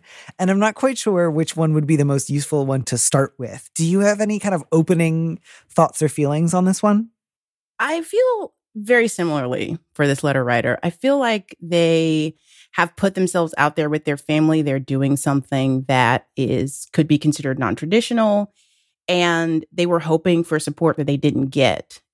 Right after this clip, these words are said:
Speaker 2: And so in a lot of ways, that can be really hurtful. Um, I think you're right. I think that they probably have a couple of ways to move forward with this information.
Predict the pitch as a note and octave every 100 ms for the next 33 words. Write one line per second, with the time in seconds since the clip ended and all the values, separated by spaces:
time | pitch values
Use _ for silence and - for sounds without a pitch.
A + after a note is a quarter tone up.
0 | _ D#3 D3+ D3+ D3+ F3 D#3 D3 D#3 A3
1 | G3+ E3 C#3 C3 B2+ C#3+ - - _ _
2 | - D3 F#3+ F#3 D#3+ C#3+ C#3+ C#3+ - B2+
3 | B2 D#3 _ _ _ _ _ - D3 D3+
4 | F3 A3 F3+ C#3+ C#3+ D#3+ D#3+ - - -
5 | D#3 D3+ D#3 - C#3+ D3+ D3+ D3 C#3+ C#3+
6 | D#3 _ _ _ _ _ - _ - -
7 | F#3 G#3 G3 G3+ G3 G3 F#3 G3 F3+ E3+
8 | F3+ F#3 F3+ F3 E3+ D#3 - - F3+ E3+
9 | E3+ F3+ - F3+ E3+ D#3+ D3 E3+ F#3+ G#3
10 | G3 F3+ F3 F3 F3 E3 D3 D#3+ G#3+ G#3+
11 | G#3+